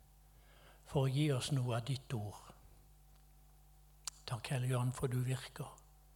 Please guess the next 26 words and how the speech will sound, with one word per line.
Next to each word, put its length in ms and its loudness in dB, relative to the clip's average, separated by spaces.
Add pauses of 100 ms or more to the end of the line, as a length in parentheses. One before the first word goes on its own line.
(880)
Du 80 -4
virker 400 0
i 80 0
vårt 240 0
hjerte, 480 -4
i 160 -2
vår 240 -6
sinn 400 0
og 140 -2
vår 180 -6
tanke. 400 -4 (1800)
Takk 220 -4
for 100 0
du 80 2
har 160 4
noe 160 0
godt 240 -2
for 240 -6
oss 160 -6
i 80 -10
dag. 300 -10 (760)
Inspirer 680 2
oss. 420 -4 (840)
Løft 320 2
oss 160 2
opp. 400 8